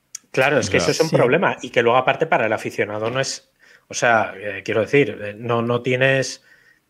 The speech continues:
Speaker 1: Se, se coge, por ejemplo, una cosa que es lamentable de otros deportes, como por ejemplo el baloncesto, que tienes esos minutos de la basura que no puede haber.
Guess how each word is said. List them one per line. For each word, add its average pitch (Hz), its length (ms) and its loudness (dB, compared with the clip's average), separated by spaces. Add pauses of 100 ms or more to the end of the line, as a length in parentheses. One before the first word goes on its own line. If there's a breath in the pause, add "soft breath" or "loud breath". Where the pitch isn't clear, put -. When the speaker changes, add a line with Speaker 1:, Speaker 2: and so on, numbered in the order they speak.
(220)
Speaker 1:
Se, - 280 0
se - 200 0
coge, 151 240 2
por 160 120 2
ejemplo, 160 280 0
una 151 140 0
cosa 151 260 2
que 131 80 2
es 120 120 0
lamentable 120 600 0
de 135 100 -2
otros 113 260 -2
deportes, 143 440 0
como 110 240 -6
por 113 100 -2
ejemplo 123 440 -6 (420 soft breath)
el 110 240 2
baloncesto, 107 680 -2 (680)
que 117 140 2
tienes 131 400 0
esos 131 220 -4
minutos 143 380 0
de 139 60 6
la 131 60 6
basura 143 380 2
que 120 120 -2
no 147 220 0
puede 135 180 2
haber. 101 320 -6